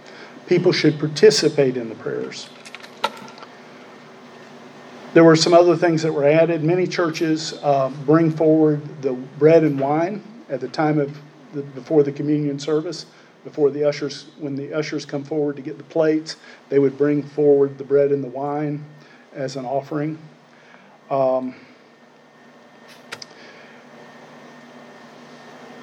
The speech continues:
there needed to be a liturgy that had more than just one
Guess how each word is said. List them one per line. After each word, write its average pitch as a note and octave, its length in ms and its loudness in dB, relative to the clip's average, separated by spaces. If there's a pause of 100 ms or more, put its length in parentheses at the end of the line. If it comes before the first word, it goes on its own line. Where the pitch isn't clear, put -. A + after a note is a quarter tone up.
(800)
there D3+ 120 6
needed E3 380 0
to C#3+ 100 -4
be C3+ 540 0 (560)
a C3 80 4
liturgy D#3 800 6 (580)
that B2+ 140 0
had E3 280 6
more D3 300 8
than B2+ 240 -4
just D3 340 0
one C3+ 640 -4